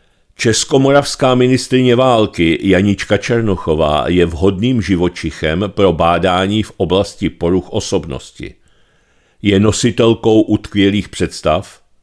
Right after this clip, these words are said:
třeba kolem O S N. Reakce Černochové byla natolik stupidní, že vyvolala velkou vlnu pokecávání na internetu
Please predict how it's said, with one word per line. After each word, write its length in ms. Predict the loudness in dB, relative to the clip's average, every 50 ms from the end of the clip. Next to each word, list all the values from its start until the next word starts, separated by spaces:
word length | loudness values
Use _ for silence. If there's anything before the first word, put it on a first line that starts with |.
| _ _ _
třeba 360 | -8 -4 -2 -2 0 -2 -4
kolem 420 | -4 -2 -2 0 2 2 0 -2 -4
O 180 | -4 -2 -2 -2
S 220 | -2 -4 -4 -4
N. 300 | -4 -4 -4 -6 -14 -20 -20 _ _ _ _ _ _ _ _ _ _ _ _ _ _ _ _ _ _ _ _ _ _ _ _ _ _ _ _ _ _ _ _ _
Reakce 440 | 0 0 0 0 -2 -2 -4 -4
Černochové 720 | -2 0 0 2 2 4 4 2 2 2 2 4 4 4 4
byla 240 | 4 2 2 2 2
natolik 540 | 2 0 -2 -2 0 0 0 0 0 -2
stupidní, 840 | -4 -2 -2 -2 0 0 -2 -2 -2 -2 -4 -4 -4 -6 -8 -10 -12 -14 _ _ _ _ _ -14 _
že 300 | -8 -6 -2 0 0 0
vyvolala 680 | 2 2 2 2 2 2 2 2 4 4 2 4 2 2
velkou 520 | 2 2 2 2 2 2 2 2 2 4
vlnu 260 | 4 4 2 2 2
pokecávání 1040 | 0 0 -2 -2 0 -2 -4 -2 -2 0 2 2 4 4 4 4 2 2 2 0 0
na 100 | -2 -2
internetu 960 | -2 0 -2 -2 0 0 0 0 0 0 -2 -4 -4 -4 -6 -6 -6 -8 -12